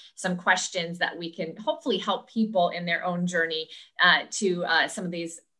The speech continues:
these subjects you love to speak about and obviously live yourself, you know, like personal empowerment and spiritual fulfillment and all the great things.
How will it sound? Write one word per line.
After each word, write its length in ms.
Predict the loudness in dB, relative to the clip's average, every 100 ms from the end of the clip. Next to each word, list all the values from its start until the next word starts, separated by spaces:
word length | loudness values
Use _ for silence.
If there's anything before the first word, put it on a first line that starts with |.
| _ -16 -16 -14 -16 -18 _ -4
these 220 | -2 2
subjects 480 | 4 4 2 -2 -6
you 140 | -8
love 340 | 0 4 4 2
to 80 |
speak 320 | -8 -8 -6 -2
about 240 | 2 2
and 100 | 0
obviously 480 | -2 -2 -4 -6 -8
live 320 | 0 2 2 -6 -20 _
yourself, 480 | 0 2 2 2 -2 -8
you 120 | -4
know, 160 | -2 0
like 240 | 2 0
personal 340 | 0 -2 -4 -6
empowerment 460 | -4 -2 -2 -6
and 100 | -10
spiritual 600 | -18 _ 0 2 2 -2
fulfillment 420 | -8 -6 -6 -4
and 100 | -4
all 120 | -6 -6
the 80 |
great 240 | -6 -8 -10
things. 380 | -14 -12 -16